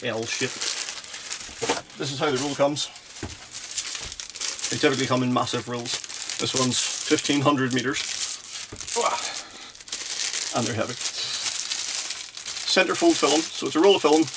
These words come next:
already folded in half. You open it, put your cookie inside, and press down the L sealer. You can check out the L sealer video to see how an L sealer works, but it seals it on the two open sides. So your first one seals here,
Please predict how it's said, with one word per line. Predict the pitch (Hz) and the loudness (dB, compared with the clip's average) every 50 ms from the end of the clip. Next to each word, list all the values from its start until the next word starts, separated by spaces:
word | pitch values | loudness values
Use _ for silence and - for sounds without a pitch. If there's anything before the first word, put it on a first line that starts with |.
| - - - - - | -6 -6 -4 0 4
already | 156 165 165 160 151 151 | 6 8 8 8 6 6
folded | 131 - 147 147 131 147 | 4 4 2 2 4 4
in | - 131 | 4 4
half. | - - - - - - - - - - - - - - - | 4 4 2 2 -2 -6 -14 -14 -20 -20 -18 -18 -14 -8 0
You | 139 156 | 2 2
open | 165 - 196 | 4 6 4
it, | 202 - - - - - - - - - - - - - - - - - | 4 2 2 -4 -2 0 0 0 0 -2 -4 -4 -10 -8 -6 -4 -4 0
put | - 226 202 | 0 0 2
your | - | 4
cookie | 160 156 - 151 | 2 4 4 6
inside, | 139 135 131 - 151 165 170 - - - - - - - - - - - - - - - - - - - - - - - - - | 4 4 4 4 4 4 2 0 -6 -10 -6 -6 -4 -4 -4 -4 -2 0 0 0 0 2 2 2 2 2 0 -2 -6 -6 -6 -4
and | 131 113 | -4 -4
press | - - 131 135 123 - | 0 2 2 2 2 0
down | - 131 127 123 | 0 -2 -2 0
the | 123 | -2
L | 113 101 - | -2 -2 -2
sealer. | - 131 127 131 - - - - | -2 -2 -2 -4 -4 -6 -10 -6
You | - 135 | -2 -2
can | 135 | 2
check | 131 165 156 | 4 6 6
out | 156 135 | 6 6
the | 113 127 | 6 6
L | 131 131 131 | 6 6 4
sealer | - - 135 139 123 | 4 4 4 6 6
video | 135 135 147 147 | 6 6 6 6
to | 123 | 4
see | - - - - - 123 | 0 -2 -2 -2 -2 0
how | 113 117 | 0 0
an | 117 117 | 0 0
L | 113 117 | -2 -2
sealer | 123 - - 117 110 107 | -2 -2 -2 0 0 0
works, | 107 - - - - - - - - | -2 0 -2 -2 -4 -4 -6 -6 -6
but | - - | -4 0
it | - | 4
seals | - 165 170 160 151 | 6 8 8 8 6
it | 165 - - | 6 2 4
on | 143 135 131 | 2 2 2
the | - | 2
two | - - 139 135 131 - 143 | 2 2 2 2 2 2 0
open | 135 - 127 123 117 | -2 -2 -2 0 0
sides. | - - 123 117 113 113 - - - - - - - - - | 0 0 -2 -4 -6 -4 -4 -4 -4 -6 -8 -8 -10 -10 -8
So | - - 127 | -6 0 0
your | 117 113 113 - - - | 2 2 2 2 0 0
first | - - 165 165 - - | 4 6 6 6 6 4
one | - - | 2 2
seals | - - - - - - - - - 139 139 - | 0 -2 -2 -2 -4 -4 -4 -2 -2 -2 0 2
here, | 160 190 202 | 4 4 4